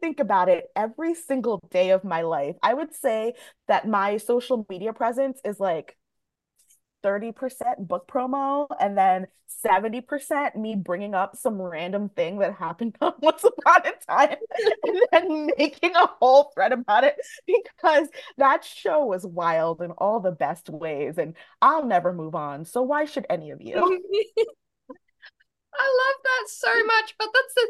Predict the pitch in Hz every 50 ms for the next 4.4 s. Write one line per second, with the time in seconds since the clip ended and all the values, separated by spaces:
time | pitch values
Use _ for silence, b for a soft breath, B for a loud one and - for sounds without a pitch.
0 | 466 403 415 415 427 415 311 - - - - 285 277 320 339 277 302 294 277 277
1 | 277 - - 240 233 247 240 240 226 220 214 220 - 220 208 226 226 226 - -
2 | 208 226 - - 240 220 220 220 - 202 180 175 190 220 220 - - - 190 185
3 | 170 180 185 208 214 - - 190 196 202 185 160 - - - - 202 190 208 214
4 | 226 220 220 214 226 220 - -